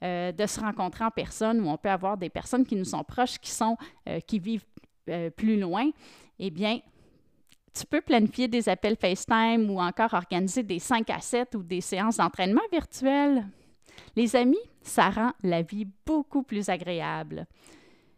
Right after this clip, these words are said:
Je le sais, on est tous très occupés. On a tout un mode de vie, euh, qui roule quand même,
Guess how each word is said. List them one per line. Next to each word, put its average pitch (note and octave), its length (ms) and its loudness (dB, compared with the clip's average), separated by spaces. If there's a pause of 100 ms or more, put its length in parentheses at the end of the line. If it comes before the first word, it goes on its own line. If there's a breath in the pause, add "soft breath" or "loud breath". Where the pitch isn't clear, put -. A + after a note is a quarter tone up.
(300 soft breath)
Je - 160 0
le C#4 120 4
sais, F#4 320 0 (920 loud breath)
on D#4+ 260 8
est A3 220 2
tous - 500 -6 (300)
très D4+ 400 2
occupés. F#3+ 500 -6 (280 loud breath)
On C4 160 4
a G4 80 0
tout - 260 -2
un G#3+ 160 2
mode G#3+ 260 0
de G3 100 -2
vie, F#3 360 -6 (300 loud breath)
euh, F3 420 -4
qui A3+ 220 -8
roule B3 440 0
quand A3 200 2
même, B3 400 2